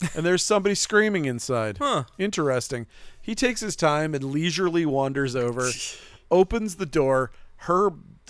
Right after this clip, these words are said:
Speaker 1: husk falls out. She is a, she is nothing. There's nothing
Speaker 2: Oh, it
Speaker 1: left of her.
Speaker 2: turns. It lifts her arms
Speaker 1: Yeah,
Speaker 2: up.
Speaker 1: yeah.
Speaker 2: Ah!
Speaker 1: Well, it, it three Ds at us.
Speaker 2: Yep.
Speaker 1: But, I mean, she is nothing. There's nothing left of her. And it goes, "Rah!" And he's like,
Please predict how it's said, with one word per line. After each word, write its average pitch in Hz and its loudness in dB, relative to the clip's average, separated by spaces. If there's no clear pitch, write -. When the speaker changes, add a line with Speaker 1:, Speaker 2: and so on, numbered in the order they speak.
Speaker 1:
husk - -4
falls 131 4
out. 117 -2
She 170 -2
is 127 -2
a, 110 -6
she 165 -4
is 127 -4
nothing. 123 -4
There's 127 -8
nothing 143 -2
Speaker 2:
Oh, 185 0
it 233 0
Speaker 1:
left - -4
of - -6
her. 254 0
Speaker 2:
turns. 311 -6
It 151 -12
lifts 185 -10
her 226 -6
arms 233 -2
Speaker 1:
Yeah, 156 6
Speaker 2:
up. 135 2
Speaker 1:
yeah. 139 2
Speaker 2:
Ah! 165 -4
Speaker 1:
Well, 143 2
it, 139 -2
it 156 -4
three 160 2
Ds 139 0
at 104 -8
us. 101 -8
Speaker 2:
Yep. 170 0
Speaker 1:
But, 156 0
I 156 0
mean, 151 -2
she 180 -4
is 110 -6
nothing. 139 0
There's 143 0
nothing 156 2
left 135 0
of 127 -6
her. 110 -4
And 147 -2
it 180 -4
goes, 147 2
"Rah!" 247 6
And 151 -4
he's 156 -2
like, 147 0